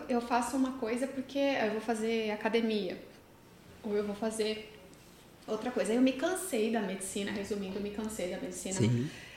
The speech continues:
Speaker 1: ortomolecular. Falei, "Ah, vou parar, chega de remédio, é muito remédio e blá, blá, blá." E sabe o que aconteceu? Baixou minha imunidade, eu peguei covid. Foi logo no primeiro momento
Speaker 2: Entendi.
Speaker 1: que teve o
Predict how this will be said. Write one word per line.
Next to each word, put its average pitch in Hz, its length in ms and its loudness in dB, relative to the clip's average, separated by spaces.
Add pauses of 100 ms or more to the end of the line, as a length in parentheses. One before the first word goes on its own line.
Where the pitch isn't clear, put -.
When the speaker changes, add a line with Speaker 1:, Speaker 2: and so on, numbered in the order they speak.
(120)
Speaker 1:
ortomolecular. 202 800 0
Falei, 285 260 -2
"Ah, - 40 2
vou 226 140 4
parar, 233 360 0
chega 214 680 4
de 208 120 -2
remédio, 196 600 0
é - 20 0
muito 214 220 -2
remédio 208 840 -2
e 202 80 -4
blá, 180 280 -4
blá, 180 140 -4
blá." 196 420 -4 (380)
E - 60 -18
sabe 226 140 -2
o - 40 -4
que 208 40 -6
aconteceu? 196 540 -4 (120)
Baixou 208 320 -2
minha 208 140 -2
imunidade, 202 560 -4
eu 254 80 -6
peguei 240 200 -2
covid. 214 560 -6 (120)
Foi 202 140 -6
logo 214 280 -2
no 294 140 0
primeiro 247 420 0
momento 214 800 -4 (580)
Speaker 2:
Entendi. 107 520 8
Speaker 1:
que 113 120 0
teve 185 340 -4
o 180 80 -2